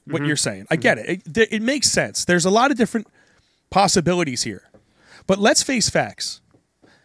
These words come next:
Speaker 1: If you get it out in the open early and say,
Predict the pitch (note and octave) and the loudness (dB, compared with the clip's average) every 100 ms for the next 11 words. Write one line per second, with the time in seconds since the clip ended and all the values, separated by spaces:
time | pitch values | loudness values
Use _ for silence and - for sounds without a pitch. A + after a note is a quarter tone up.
0 | _ _ - - - G3 E3+ D#4+ G4 E4 | _ _ -16 -4 0 0 4 4 6 0
1 | C#4+ F3+ G3+ G#3 F3+ D#3+ E3 E3 D3+ B2 | 0 2 2 2 0 2 2 0 -4 -10
2 | - D#3 D3 G2+ - _ _ C#3+ - E3+ | -2 0 2 -2 -12 _ _ -8 0 0